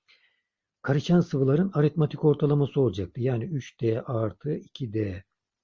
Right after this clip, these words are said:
artı D bölü üçten ne olacaktır? Karışımın öz kütlesi iki D olurdu. Ama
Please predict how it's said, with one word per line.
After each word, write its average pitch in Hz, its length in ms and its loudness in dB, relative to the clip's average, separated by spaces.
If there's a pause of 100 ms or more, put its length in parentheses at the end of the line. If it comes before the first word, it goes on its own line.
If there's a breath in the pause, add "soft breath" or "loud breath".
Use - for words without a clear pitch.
(160)
artı 135 680 -2 (480)
D 123 640 -2 (680)
bölü 110 560 -2 (500)
üçten 117 640 -6 (760)
ne 131 80 0
olacaktır? 104 800 -2 (600)
Karışımın 123 520 -2
öz 135 180 -4
kütlesi 143 680 -6 (640)
iki 123 240 -4
D 110 280 2 (1700)
olurdu. 107 600 0 (760 soft breath)
Ama 156 420 4